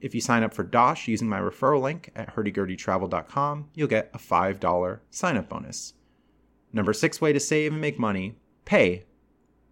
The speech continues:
P E I is a mobile app similar to Dosh. Link credit or debit cards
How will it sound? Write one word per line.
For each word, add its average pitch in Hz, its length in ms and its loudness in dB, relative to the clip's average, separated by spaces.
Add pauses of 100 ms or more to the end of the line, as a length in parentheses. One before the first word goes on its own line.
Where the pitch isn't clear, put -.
(180)
P 175 320 -4
E 170 200 -4 (180)
I 120 400 4 (100)
is 113 140 -4
a 127 40 2
mobile 120 380 2
app 95 300 -2 (180)
similar 107 580 -2
to - 80 -4
Dosh. 147 480 0 (380)
Link 107 180 0
credit 95 300 2
or 90 40 -6
debit 143 280 0
cards 147 340 0